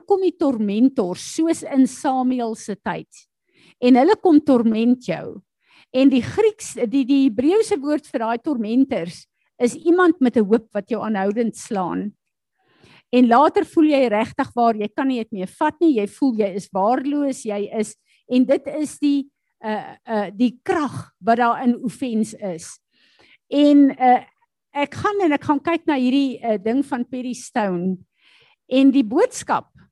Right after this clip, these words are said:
wat hy hier sê is, um,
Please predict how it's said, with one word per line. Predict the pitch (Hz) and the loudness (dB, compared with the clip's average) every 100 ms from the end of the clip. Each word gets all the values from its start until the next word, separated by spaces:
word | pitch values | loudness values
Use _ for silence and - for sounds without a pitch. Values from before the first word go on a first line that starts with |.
| - | -4
wat | 233 | -2
hy | 247 | -2
hier | 226 240 226 | -2 -4 -4
sê | - 277 196 - | -6 -4 -4 -2
is, | 240 208 - - _ _ _ _ _ - | -2 -2 -4 -20 _ _ _ _ _ -6
um, | 220 208 196 214 | 0 2 2 0